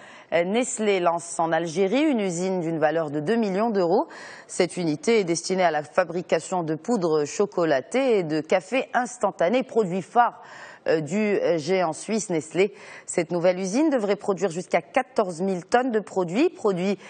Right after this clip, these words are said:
euh, destinés d'abord vers le Maroc et la Tunisie, avant de cibler le marché européen. Euh, donc toujours dans l'agro-industrie, euh, l'oracle d'Omaha a une nouvelle fois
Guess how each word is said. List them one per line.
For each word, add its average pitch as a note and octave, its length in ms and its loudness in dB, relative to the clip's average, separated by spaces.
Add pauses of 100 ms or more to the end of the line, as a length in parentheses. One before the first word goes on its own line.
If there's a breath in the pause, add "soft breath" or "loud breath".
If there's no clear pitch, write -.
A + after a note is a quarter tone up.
(300 loud breath)
euh, D3 140 2
destinés F3+ 400 -2
d'abord E3+ 560 2
vers C3 220 0
le C3+ 100 0
Maroc C#3+ 400 -2
et - 20 2
la C3 120 2
Tunisie, C3 520 -4 (320 loud breath)
avant B3 220 2
de C#4+ 80 -2
cibler G3+ 400 0
le D#4 100 4
marché G3+ 320 0
européen. G#3 440 0 (1200 loud breath)
Euh, F3+ 260 2
donc E3 260 -6
toujours E3+ 260 0
dans D3+ 120 0
l'agro-industrie, D3 1120 -2
euh, D3 140 0
l'oracle F#3 640 0
d'Omaha A3 560 2
a B3 80 0
une G#3 100 -4
nouvelle F#3+ 300 0
fois B3 320 2